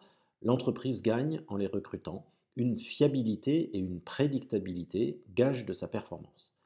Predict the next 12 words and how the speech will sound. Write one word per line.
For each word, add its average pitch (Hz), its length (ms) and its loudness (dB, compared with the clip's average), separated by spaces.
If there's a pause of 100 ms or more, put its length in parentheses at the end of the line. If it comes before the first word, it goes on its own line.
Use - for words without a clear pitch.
(440)
On 104 100 0
s'y - 180 -2
retrouve 95 340 2
entre 90 240 -2
soi, 143 420 0
on 107 140 0
se 76 300 -6
comprend, 160 680 -4
l'entreprise 110 640 0
peaufine 147 540 2
son 98 200 -4
modèle 113 500 0